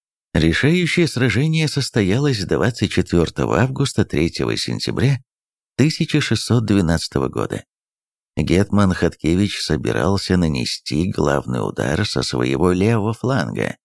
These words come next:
но он был разбит, и гетманские войска отступили по всему фронту.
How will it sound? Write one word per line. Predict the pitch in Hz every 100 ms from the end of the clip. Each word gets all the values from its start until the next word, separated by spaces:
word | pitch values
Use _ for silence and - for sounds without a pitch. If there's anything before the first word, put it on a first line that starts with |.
| _ _ _ _ _ -
но | 65 85
он | 147 165
был | 156 156
разбит, | 151 - 117 117 _ _ _ -
и |
гетманские | 60 78 92 95 98 - 90 78
войска | 71 - 82
отступили | 71 - - - 78 104
по | -
всему | 67 - 67
фронту. | 65 - 60 50 55